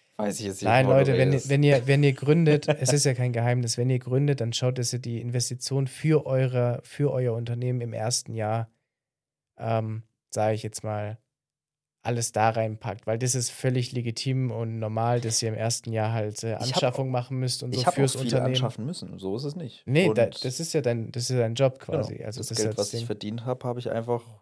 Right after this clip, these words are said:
Speaker 1: dafür ausgegeben dann auch, anstatt es von meinem anderen privaten Geld zu nehmen, sag ich
Speaker 2: Ja,
Speaker 1: jetzt mal.
Speaker 2: genau. Ja, dann kannst du ungefähr deinen Steuersatz, den du zahlst, mal den Verlust, den du gemacht hast, äh,
Speaker 1: Ja.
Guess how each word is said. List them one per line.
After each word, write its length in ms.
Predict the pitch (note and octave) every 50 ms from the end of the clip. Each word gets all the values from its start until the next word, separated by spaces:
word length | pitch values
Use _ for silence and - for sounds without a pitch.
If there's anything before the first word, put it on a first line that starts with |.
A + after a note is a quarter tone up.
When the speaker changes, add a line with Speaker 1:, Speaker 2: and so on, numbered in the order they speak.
| _ _ _ _ _ _
Speaker 1:
dafür 340 | - A2+ A2+ - - A#2 -
ausgegeben 540 | A2 A#2+ - - G2+ F#2+ - F2+ F#2 G2 F#2+
dann 160 | F#2+ F#2+ F2+ -
auch, 280 | F#2+ F#2 F#2 - -
anstatt 340 | - E2+ G2 - G2+ G2 - -
es 160 | - - -
von 120 | - G2
meinem 300 | G2 F#2+ F#2 F#2 F2+ G#2 - _ _ _ _ _ _ _ _ _ _ _
anderen 400 | - G#2+ A#2 A#2 A2+ A2 G#2 F#2+
privaten 520 | - - G#2 G2+ F#2+ F#2+ F#2+ - G#2 G2+
Geld 200 | F#2 F2+ F2+ F2+
zu 120 | - - F#2
nehmen, 240 | F2 F2 F2+ F2
sag 80 | - B2
ich 60 | B2
Speaker 2:
Ja, 120 | C3 C3+ C3+
Speaker 1:
jetzt 120 | B2+ C3
mal. 40 | A2+
Speaker 2:
genau. 280 | A2 A2 A2+ A#2 A#2+ - -
Ja, 140 | B2 C3+
dann 160 | D3+ E3+ E3+ D#3+
kannst 260 | D#3+ D#3+ D#3+ D#3+ -
du 40 | C3
ungefähr 400 | C3+ D#3 D#3+ D#3+ C#3+ - D3 C#3
deinen 220 | C3 C3+ B2+ B2+ B2+
Steuersatz, 640 | - - C#3+ C#3+ D3+ D#3+ D3+ D3 D3 D3 D3 - -
den 140 | B2+ B2
du 80 | B2 B2
zahlst, 580 | B2 - - C3 C3+ D3+ D#3 D#3 D3+ - - B2+
mal 260 | A#2+ A#2+ B2 B2+ B2
den 160 | B2 A#2+ A#2
Verlust, 400 | - C3 B2+ C#3+ D#3 D#3+ - -
den 120 | D#3 D3
du 80 | D3 C#3+
gemacht 420 | D3 C3+ C3+ C3+ C3+ - - -
hast, 320 | C3+ C3 C3 - - - -
äh, 340 | - - A#2+ B2 B2 B2 A#2+
Speaker 1:
Ja. 80 | B2+